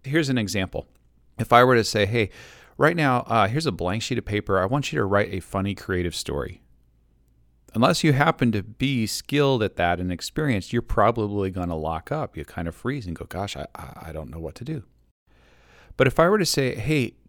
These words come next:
can you write a one-page story about a rabbit who is a magician and has its own top hat,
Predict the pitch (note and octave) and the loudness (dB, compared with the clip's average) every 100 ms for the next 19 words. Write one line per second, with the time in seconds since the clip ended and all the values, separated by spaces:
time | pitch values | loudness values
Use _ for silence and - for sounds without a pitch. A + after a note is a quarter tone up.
0 | _ - G#2+ B2 E3+ E3 C#3 C3 C3+ - | _ -4 -2 0 -2 -2 -2 -2 -4 -10
1 | - G2 F2 G#2 D3+ C#3+ C3+ C3+ A#2 - | -4 -2 0 0 0 0 0 0 -2 -4
2 | G#2+ F#2+ D2+ D#2+ - _ _ _ - F2+ | -2 0 0 -4 -12 _ _ _ -6 2
3 | G2 G2 - - F#2 F2+ A#2 B2 D#2 - | 6 6 2 0 2 2 0 0 -2 -2
4 | - _ _ _ _ - - A2+ G#2 G2 | -12 _ _ _ _ -12 0 2 4 0
5 | - A2+ G#2+ G2 F2 D3+ D3 - F#2 F#2+ | 0 0 0 -2 -2 0 0 0 -2 -2
6 | G2+ A2 B2 A2 - - C#3+ D3 - D#3 | -2 0 0 -2 -4 -2 0 0 0 0
7 | - F#2 E2 | 2 2 2